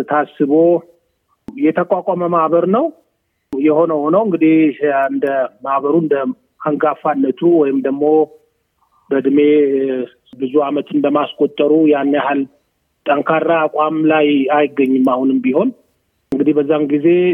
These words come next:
ሰዎቹ ማህበሩን ሲያቋቋሙ ቦታም ኖሯቸው አቅምም ኖሯቸው ሳይሆን በየቤተ ክርስቲያኑ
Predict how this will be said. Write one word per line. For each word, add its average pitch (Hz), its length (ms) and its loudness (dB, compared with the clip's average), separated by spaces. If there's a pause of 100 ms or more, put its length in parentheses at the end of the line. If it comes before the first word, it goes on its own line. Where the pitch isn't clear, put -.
ሰዎቹ 151 500 0 (720)
ማህበሩን 143 400 0
ሲያቋቋሙ 170 640 0 (480)
ቦታም 160 440 2
ኖሯቸው 165 540 2
አቅምም 165 360 0
ኖሯቸው 165 460 0
ሳይሆን 170 400 2 (1000)
በየቤተ 156 540 2
ክርስቲያኑ 160 480 -4